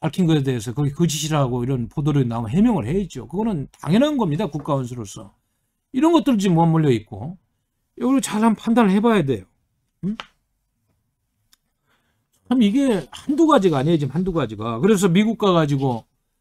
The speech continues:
이런저런 뭐 잘못된 소문들도 잠재우고, 소문인지 사실인지 이 기자들이 취재한 거는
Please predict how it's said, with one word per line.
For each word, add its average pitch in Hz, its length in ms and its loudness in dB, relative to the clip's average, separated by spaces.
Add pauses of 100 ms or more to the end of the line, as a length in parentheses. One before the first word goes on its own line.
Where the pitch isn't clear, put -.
(460)
이런저런 185 580 6
뭐 143 440 0
잘못된 156 460 0
소문들도 147 560 -2
잠재우고, 110 800 -8 (720)
소문인지 190 540 2
사실인지 156 500 -2
이 131 420 -4 (220)
기자들이 147 380 0
취재한 175 320 0
거는 120 360 -4